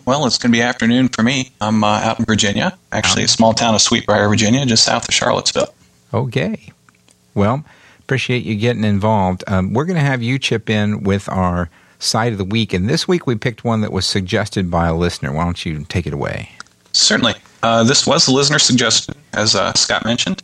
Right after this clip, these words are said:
Speaker 1: and, uh, the site this week is gonna be P base dot com, P B A S E dot com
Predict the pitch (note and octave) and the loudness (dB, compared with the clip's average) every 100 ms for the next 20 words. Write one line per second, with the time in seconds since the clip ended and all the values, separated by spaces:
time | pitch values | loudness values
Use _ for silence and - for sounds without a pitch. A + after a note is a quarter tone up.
0 | - - A2 A2+ A2 A2+ A2 - E2+ D#2+ | -14 -4 0 2 4 2 2 2 0 -2
1 | - - - E3 - - A2+ A2 G2 - | -4 -2 0 -2 -2 0 2 2 0 -4
2 | E3 D3+ C#3+ C#3+ - B2+ B2 - - G#2 | -2 0 0 0 0 0 -2 -4 -2 0
3 | - - - _ - _ _ _ C3 B2+ | 0 -4 -8 _ -20 _ _ _ 0 2
4 | B2+ B2 A#2 A#2 - A#2 - B2+ B2 A2 | 2 2 2 0 0 0 0 2 2 2
5 | A2 - A#2 B2+ G#3 | 0 -2 0 2 0